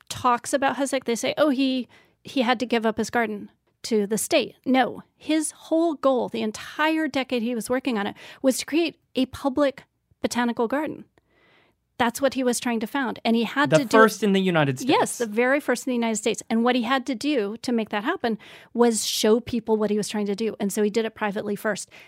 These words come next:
Speaker 1: And in eighteen eleven, he was on top of the world. The state of New York bought the garden from him, or pledged to buy the garden. It took a while, as these things do,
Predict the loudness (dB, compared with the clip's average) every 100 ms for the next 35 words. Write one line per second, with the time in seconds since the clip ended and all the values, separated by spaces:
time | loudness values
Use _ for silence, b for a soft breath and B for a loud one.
0 | B 0 2 2 0 -4 -2 -2 -2 0
1 | 0 0 -2 -2 -2 -4 -6 -10 _ B
2 | B B B B _ _ -2 2 2 0
3 | 0 0 0 0 -4 -2 -2 -4 -8 -2
4 | -2 2 2 4 4 2 0 _ -2 0
5 | 0 _ -8 -2 0 0 -2 -2 -2 -4
6 | -8 _ _ _ _ -6 -6 2 2 2
7 | 0 2 4 4 2 0 0 -2 -2 -2
8 | 0 0 2 2 0 -2 -10 B B B
9 | _ -2 0 2 -2 -4 -6 -6 -8 -4
10 | -2 -2 0 4 4 2